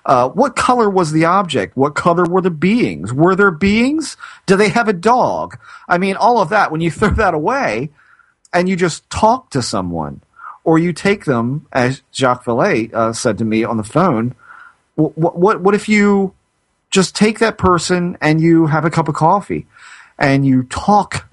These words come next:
to them?" You talk to them, not like an investigator, but just talk to them. And you maybe take a walk, uh,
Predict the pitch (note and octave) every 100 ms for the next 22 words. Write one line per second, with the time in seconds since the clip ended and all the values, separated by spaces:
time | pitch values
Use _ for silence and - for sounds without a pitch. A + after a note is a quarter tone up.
0 | - A#2+ G2 F#2 E2+ D2 D2 - _ _
1 | _ _ _ _ _ - C3 B2+ - E3+
2 | D#3 - B2 G2+ F2 F#2+ C3+ C#3+ D#3 C3+
3 | C3 A2+ G#2+ C3 - C3 G#2 G2 G#2+ B2
4 | A2 D3+ - - - C#3+ C#3+ - F#2 D#2+
5 | C#2 E2 _ - - - - - B2+ B2
6 | B2 A#2+ A#2+ C#3 C3 B2+ B2+ D#3 C#3+ C3+
7 | A#2+ B2 D#3 A2+ - - - A2+ G#2+ G#2